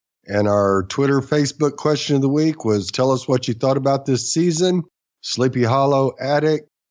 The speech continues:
replied, "Love they brought all four horsemen back, had continuity, eased us into an adult Molly Laura second witn-, witness, cast melded together, great job."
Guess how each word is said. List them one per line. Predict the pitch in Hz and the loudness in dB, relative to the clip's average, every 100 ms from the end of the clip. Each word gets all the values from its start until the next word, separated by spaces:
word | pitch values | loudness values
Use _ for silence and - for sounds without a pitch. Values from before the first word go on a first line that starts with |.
| _ | _
replied, | 131 113 160 160 170 156 | -6 0 0 2 0 -2
"Love | 120 147 160 160 151 | -2 2 2 0 -2
they | 147 131 | -2 -2
brought | 120 139 135 | 0 0 0
all | 120 131 127 - _ _ - | 0 0 0 -6 _ _ -2
four | 151 135 | 0 2
horsemen | 156 156 165 156 | 0 0 -2 0
back, | 156 170 175 - _ _ | 2 2 -2 -6 _ _
had | 117 123 120 | -2 -2 0
continuity, | 135 139 127 147 165 170 180 151 _ _ _ | -2 0 0 0 2 0 -2 -6 _ _ _
eased | 131 139 147 139 | -2 0 0 0
us | 143 - | -2 -2
into | 151 139 139 127 123 | -2 0 0 0 2
an | 117 | 2
adult | 107 127 139 - _ _ _ | 2 2 0 -4 _ _ _
Molly | 104 110 131 131 127 | -4 0 2 2 0
Laura | 113 123 135 127 | 0 2 2 0
second | - - 139 156 127 | -2 -2 -2 -2 -2
witn-, | 131 143 147 156 - | 0 0 0 -4 -2
witness, | 117 175 180 190 - - _ _ - | -2 0 0 -2 -4 -14 _ _ -4
cast | 147 156 147 | 2 2 0
melded | 151 156 156 143 135 120 | 2 2 2 0 -4 -10
together, | 117 113 139 139 120 | -8 0 2 2 0
great | 104 113 156 - | -2 0 0 0
job." | 120 120 98 85 | 0 0 0 -6